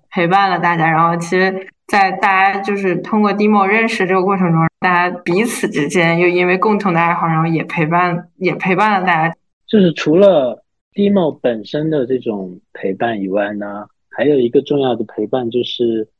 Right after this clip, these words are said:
Speaker 2: 因为 Dimo 而认识的这些五湖四海的朋友的陪伴。对，然后什么都能，就能从 A 聊到 Z，就是你可能中间就是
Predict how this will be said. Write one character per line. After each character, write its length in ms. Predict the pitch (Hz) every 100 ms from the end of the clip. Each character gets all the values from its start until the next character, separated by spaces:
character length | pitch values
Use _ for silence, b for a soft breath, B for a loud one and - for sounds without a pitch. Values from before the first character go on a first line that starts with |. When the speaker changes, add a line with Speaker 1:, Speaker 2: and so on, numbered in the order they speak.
| _ -
Speaker 2:
因 180 | 180 214
为 180 | 151 127
Dimo 440 | 147 147 139 117
而 140 | 110
认 180 | 123 139
识 180 | 127 -
的 140 | 117
这 140 | 113 120
些 400 | - 120 117 120 _ _
五 100 | - 113
湖 140 | 120
四 200 | 120 147
海 160 | 120 101
的 100 | 104
朋 200 | - 95
友 120 | 120 120
的 100 | 101
陪 180 | - 92
伴。 320 | 104 98 92 _ _ _ -
对， 320 | 139 120 101
然 160 | 104 113
后 160 | 156
什 200 | 151 -
么 120 | 120 147
都 160 | 196
能， 380 | 180 139 135 139 _ _ -
就 140 | 247
能 180 | 185 190
从 420 | 190 160 175 185 - _ -
A 240 | 196 202
聊 240 | 180 147 131
到 400 | 147 139 127 131 _
Z， 300 | 208 170 107 _ _ _
就 80 | 196
是 360 | 185 156 135 -
你 140 | 143
可 140 | 170 143
能 100 | 143
中 180 | 160 180
间 240 | 180 180
就 120 | 180
是 360 | 160 147 127